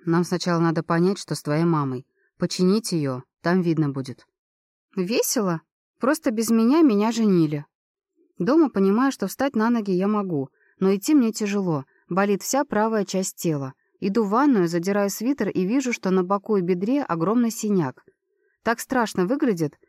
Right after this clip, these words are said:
и мне больно, и себя жалко. «Ого,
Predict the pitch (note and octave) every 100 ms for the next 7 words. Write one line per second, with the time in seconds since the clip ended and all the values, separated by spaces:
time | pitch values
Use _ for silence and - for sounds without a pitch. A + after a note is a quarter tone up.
0 | _ - G3+ A3+ G#3 G3 D4+ C#4 F#3 -
1 | - G3 F#3 A#3+ G3+ D#3+ D3 - C#3+ -
2 | _ _ _ _ _ _ _ - F3 E3+
3 | F3+ G3